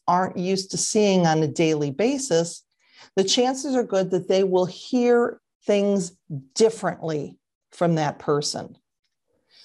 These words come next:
Think about sending your employees to your industry's trade show.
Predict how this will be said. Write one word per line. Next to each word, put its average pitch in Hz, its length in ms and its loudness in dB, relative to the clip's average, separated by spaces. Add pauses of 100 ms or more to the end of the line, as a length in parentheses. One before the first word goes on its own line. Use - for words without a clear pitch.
(180)
Think 311 180 4
about 226 500 4
sending 202 440 0
your 185 260 2
employees 175 680 0
to 175 500 2
your 165 600 2 (180)
industry's 170 600 0
trade 156 460 -2
show. 131 440 -4